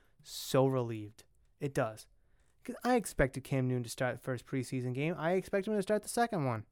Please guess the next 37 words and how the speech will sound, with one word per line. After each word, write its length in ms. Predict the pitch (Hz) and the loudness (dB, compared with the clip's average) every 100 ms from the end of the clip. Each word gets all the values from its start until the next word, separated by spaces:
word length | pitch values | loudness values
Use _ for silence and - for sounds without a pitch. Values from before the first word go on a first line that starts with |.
| _ _ - _ _ _ _ | _ _ -20 _ _ _ _
Hell, 280 | - 240 180 | 2 6 6
even 180 | 151 208 | 4 2
the 60 | 196 | 0
third 260 | 220 214 | 2 4
one 120 | 139 | 2
I 80 | 113 | 0
expect 320 | 107 - 110 | -6 -8 -8
him 60 | 117 | -8
to 60 | - | -8
start. 400 | - 120 117 - _ _ _ _ _ _ _ _ _ _ _ _ _ _ _ 151 | -4 -2 -4 -8 _ _ _ _ _ _ _ _ _ _ _ _ _ _ _ -4
And 140 | 143 | -2
to 60 | 139 | 0
hear 260 | 190 208 | 4 4
Bill 220 | 185 202 | 6 4
Belichick 360 | 190 196 196 190 | 6 4 4 0
say, 200 | - 196 | 0 0
"Cam's 260 | 190 185 180 | 2 2 4
the 60 | |
guy, 180 | 185 180 | 2 2
Cam's 240 | 165 180 | 2 -2
the 80 | 175 | 0
guy, 140 | 170 165 | -2 -2
Cam's 240 | 170 165 | -2 -4
the 40 | |
guy," 120 | 160 147 | -4 -4
I 20 | |
was 80 | 147 | -4
like, 240 | 143 131 | -8 -10
"Dude, 340 | 185 196 160 | -6 -4 -4
stop 640 | - - - 165 170 185 175 | -6 -16 -8 2 4 4 0
saying 460 | - 175 185 170 | -2 2 2 2
that. 320 | 147 131 123 | 4 2 2
Give 300 | - 185 185 | 6 6 6
the 100 | 175 | 2
kid 280 | 143 - 185 | 0 4 6
a 60 | 160 | 4
chance. 640 | - 160 185 170 107 - | 2 4 6 4 2 -8